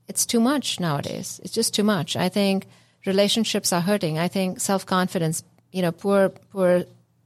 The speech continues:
what do they call it? Body negativity, not body positivity. I think there's a lot of that now, um, because people feel that they have to live up to that.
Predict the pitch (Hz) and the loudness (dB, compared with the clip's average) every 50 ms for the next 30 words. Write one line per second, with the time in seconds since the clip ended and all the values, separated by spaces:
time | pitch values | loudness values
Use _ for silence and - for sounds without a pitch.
0 | _ _ _ _ - 170 190 196 196 185 175 170 - 170 160 139 139 - - - | _ _ _ _ -10 -6 -4 -2 -2 0 -2 0 0 0 0 -2 -2 -6 -10 -14
1 | 165 - 196 190 202 196 208 196 185 185 185 175 180 - - 196 190 175 165 135 | -8 -2 0 2 2 2 2 2 2 2 2 0 -2 -2 0 0 0 2 0 0
2 | 131 143 160 165 165 165 175 165 160 165 160 - - 165 165 165 - 156 - 147 | -2 -2 -2 -2 0 0 0 0 0 0 -2 -2 0 0 2 2 0 -2 -4 -4
3 | - - - - - - - _ _ _ _ _ _ _ _ - - 185 185 196 | -4 -4 -4 -6 -6 -8 -10 _ _ _ _ _ _ _ _ -4 -2 0 0 2
4 | 196 196 180 196 175 170 170 170 175 165 160 170 165 165 170 165 170 156 147 147 | 2 2 2 2 2 4 4 2 2 2 2 2 2 2 2 0 -2 -2 0 0
5 | 147 - - - - 160 160 156 156 151 151 151 151 147 - - - - - - | 0 -2 -4 -4 -2 -2 0 0 0 0 0 -2 -2 -4 -6 -8 -12 -16 -20 -20
6 | _ _ _ - 175 190 185 196 185 - - 214 202 202 - 208 196 190 - - | _ _ _ -6 -4 -2 0 0 -2 -2 -2 -4 -4 -2 -2 -2 -2 -2 -2 -2
7 | 190 190 185 185 175 180 175 170 165 180 175 175 - - 175 165 156 160 170 156 | 0 2 2 2 2 2 2 2 2 2 0 0 0 -2 -2 0 0 0 2 2
8 | 180 202 202 - - - 123 120 - - - - | 2 0 0 -2 -2 0 2 2 0 0 -4 -8